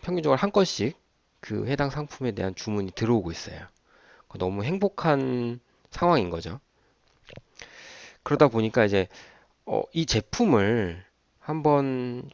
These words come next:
광고를 해봐야겠다, 이렇게 생각이 들더라고요. 그래서 그동안 또, 어, 봤었지만 너무 많은 양의 정보를 머릿속에 넣다 보니까 이제 받아들이지 못했는데, 어,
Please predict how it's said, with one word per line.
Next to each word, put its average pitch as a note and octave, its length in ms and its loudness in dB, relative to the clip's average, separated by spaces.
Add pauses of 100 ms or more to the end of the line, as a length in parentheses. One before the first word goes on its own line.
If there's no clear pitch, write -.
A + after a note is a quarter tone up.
광고를 F3+ 480 4
해봐야겠다, A#2 840 0
이렇게 A#2 240 -4
생각이 E3+ 320 -2
들더라고요. F2+ 520 -4
그래서 G#2+ 240 -6
그동안 A2+ 540 -2
또, G2+ 220 -4 (720)
어, - 160 -10
봤었지만 A2 800 0 (320)
너무 G2+ 180 2
많은 A2+ 640 2
양의 F#2+ 480 -4 (720)
정보를 G#2 480 -4
머릿속에 G2 360 -2
넣다 F2+ 260 -4
보니까 F#2 420 -4
이제 F2+ 220 -6 (640)
받아들이지 A2+ 500 0
못했는데, F#2+ 640 -6 (680)
어, G#2+ 600 -4